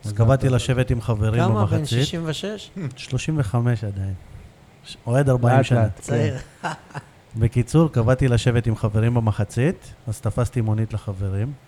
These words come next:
Speaker 1: ומי היה נהג מונית שלי? אה, דודו חפר.
Speaker 2: או, יפה.
Speaker 1: למי שזוכר.
Speaker 2: שהוא
Speaker 1: עכשיו
Speaker 2: גם,
Speaker 1: דו-
Speaker 2: אה, סניטר בסורוקה, דרך אגב.
Speaker 1: נכון.
Speaker 3: בזמן משחק הוא עובד, הוא לא רואה את המשחק.
Speaker 2: לא, לא, הוא לא כזה חזק בהפועל באר שבע, הוא לא
Speaker 1: כן, הוא לא... מה שכן,
Speaker 2: איך
Speaker 1: הוא
Speaker 2: הוא אמר? זה עורבא.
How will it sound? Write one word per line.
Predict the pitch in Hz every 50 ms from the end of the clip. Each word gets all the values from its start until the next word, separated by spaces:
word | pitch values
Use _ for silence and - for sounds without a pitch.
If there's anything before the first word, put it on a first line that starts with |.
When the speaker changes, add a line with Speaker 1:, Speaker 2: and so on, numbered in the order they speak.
| - - -
Speaker 1:
ומי | 117 113 110 117
היה | 120 117 117 113
נהג | 110 110 110 110 110 107
מונית | 107 104 101 104 123 131
שלי? | - - 156 180 226 220 202 - - - - - -
אה, | 131 120 120 120
דודו | 123 135 139 151
חפר. | 139 - 170 151 - - 127 117 113 - - - - - - - 160 143 135
Speaker 2:
או, | 131 147 147 123 - - - -
יפה. | - 127 135 131 120
Speaker 1:
למי | 123 120 127 127
שזוכר. | - 131 117 107 113 104 - 107 104 107 117 139 - - _ _ - _ - - - - -
Speaker 2:
שהוא | - 127
Speaker 1:
עכשיו | 131 135 139 139
Speaker 2:
גם, | 143
Speaker 1:
דו- | 143
Speaker 2:
אה, | 147 143
סניטר | 139 - 139 139 139 131 156 147
בסורוקה, | 139 131 127 - 135 123 123 120 113 117 113
דרך | 113 110 -
אגב. | 113 107 101
Speaker 1:
נכון. | 120 101 104 110 123 147 151
Speaker 3:
בזמן | 147 139 135 135 160 175 180 175
משחק | 170 165 - - 180 180 180 -
הוא | 175 170 165
עובד, | 165 185 208 196 156
הוא | 156 151
לא | 156
רואה | 160 165 170
את | 156 156
המשחק. | 160 156 151 - 180 175 165
Speaker 2:
לא, | 175 190 208
לא, | 226 220
הוא | 214 214
לא | 226 220
כזה | - 220 214 196
חזק | - 180 160 156 135
בהפועל | 131 127 123 - 127
באר | 117 120 113
שבע, | - 120 120 113 113
הוא | 117 123
לא | 131 135 135 131 127 123
Speaker 1:
כן, | 147 151 147 135 123
הוא | 123 123
לא... | 127 123 123 120 120 117 127 123 117 -
מה | 143 147 147
שכן, | - 170 160 - 196 196 185 180 170 156
Speaker 2:
איך | 143 165 135
Speaker 1:
הוא | - 190
Speaker 2:
הוא | 196
אמר? | 202 214 214 202
זה | 170 147 147
עורבא. | 147 139 135 165 202 208 165